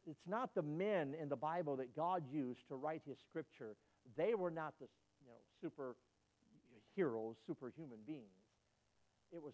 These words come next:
the God that they put their faith in. And the same thing today. It's not us that can do anything good or mighty,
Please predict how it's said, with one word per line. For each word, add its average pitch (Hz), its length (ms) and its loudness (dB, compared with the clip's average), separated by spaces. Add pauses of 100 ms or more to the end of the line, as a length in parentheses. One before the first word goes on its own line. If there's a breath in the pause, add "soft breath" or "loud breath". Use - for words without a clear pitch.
the 151 80 -4
God 127 480 -6 (300)
that 127 120 -8
they 123 100 0
put 127 260 -10
their 131 180 -4
faith 127 300 -4
in. 117 60 -8 (880)
And 170 80 -4
the 156 100 -4
same 185 160 0
thing 170 180 -4
today. 151 300 2 (960)
It's - 200 -16
not 202 260 2
us 202 260 6 (580)
that 151 160 -8
can 156 120 -8
do 151 180 0
anything 143 280 -6 (120)
good 139 240 0
or 139 80 0
mighty, 113 400 -4